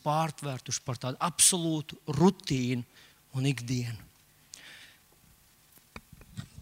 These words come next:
Kādā vietā Jēzus sacīja tādus vārdus: "Es neesmu nācis atnest mieru, bet zobenu."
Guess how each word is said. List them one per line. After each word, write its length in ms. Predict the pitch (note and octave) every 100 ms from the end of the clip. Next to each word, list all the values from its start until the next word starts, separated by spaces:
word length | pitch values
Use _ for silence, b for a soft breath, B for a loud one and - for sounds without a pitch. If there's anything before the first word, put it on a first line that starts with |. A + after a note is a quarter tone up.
| - - - _ _ _ - - _ _ _ _ - _ B B B - -
Kādā 300 | F3+ D3+ C#3
vietā 380 | F3 A3 - C3+
Jēzus 380 | C3+ E3 E3+ -
sacīja 380 | F#3 - C3+ -
tādus 240 | C3+ - C#3+
vārdus: 480 | D3+ B2 A#2 B2+ D#3
"Es 80 | C3+
neesmu 400 | D#3+ D3 - D3
nācis 320 | D3+ D#3 -
atnest 340 | D#3+ D3 B2 -
mieru, 500 | E3+ G#3+ F#3 D#3 G#2+ b b b b _ _ _ _ _ _ -
bet 140 | A2+
zobenu." 800 | A#2 A#2 D3 C3+ G#2+ - -